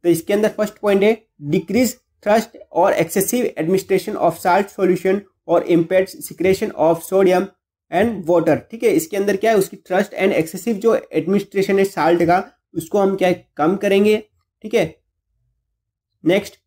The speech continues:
don't use एनएस and डीएनएस जो सलाइन है, ठीक है, हाइपोटोनिक जो सॉल्यूशन है वो हम इसके अंदर प्रोवाइड नहीं करेंगे। तो ये हमारे क्या है दो इसके अंदर नर्सिंग मैनेजमेंट है हो गए। और भी क्या मैनेजमेंट है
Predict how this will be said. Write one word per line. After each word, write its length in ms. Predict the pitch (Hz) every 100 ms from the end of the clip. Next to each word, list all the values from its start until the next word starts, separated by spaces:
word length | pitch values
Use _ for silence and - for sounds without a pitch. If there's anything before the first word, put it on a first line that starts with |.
| 151
don't 260 | 165 226 214
use 240 | 214 220 - _ _
एनएस 340 | 160 180 220 214
and 180 | 175 220 254 _ _ _
डीएनएस 640 | 143 139 185 190 190 220 - _ _ -
जो 80 | 180
सलाइन 360 | 175 165 190
है, 120 | 220 226
ठीक 220 | - 233
है, 80 | 190
हाइपोटोनिक 540 | 147 - 196 196 202 - - -
जो 100 | -
सॉल्यूशन 440 | 165 165 175 190 196
है 80 | 196
वो 180 | 160 175
हम 140 | 180
इसके 240 | 170 - 185
अंदर 220 | 175 214
प्रोवाइड 360 | - 160 175 214
नहीं 180 | 180 175
करेंगे। 280 | 170 147 135
तो 140 | -
ये 100 | 180
हमारे 260 | 185 190 196
क्या 160 | 196 214
है 160 | 185
दो 400 | 160 190 233 _ _ _ -
इसके 260 | 175 -
अंदर 320 | 185 190 226 269 _ _ _ _ _ _ 151
नर्सिंग 340 | 160 208 262
मैनेजमेंट 500 | 208 180 175 180 165
है 60 | 156
हो 100 | 143
गए। 220 | 127 127 - _ _ -
और 220 | 180 208
भी 120 | 208
क्या 200 | 220 226 226
मैनेजमेंट 520 | 180 185 185 208 202
है 180 | 208